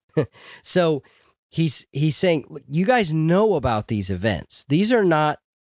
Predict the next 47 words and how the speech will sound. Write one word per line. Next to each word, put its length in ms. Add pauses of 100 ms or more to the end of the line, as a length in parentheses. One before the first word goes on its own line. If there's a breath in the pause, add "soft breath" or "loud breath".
(140)
secret 480
things 460
done 260
in 120
a 40
cave, 720 (380 loud breath)
done 340
on 220
the 120
other 200
side 280
of 60
the 60
world. 400 (320 loud breath)
These 280
are 140
things 400
you 240
know 400
of. 340 (800)
You're 320
confused 640
about 400 (280)
why 360
it 200
didn't 320
play 260
out 220
the 100
way 100
you 140
thought 300
it 100
would, 340
but 120
you 180
know 300
about 320
these 200
events." 520
And 120
so 220
I 80
think 160
that's 220
another 320
part 360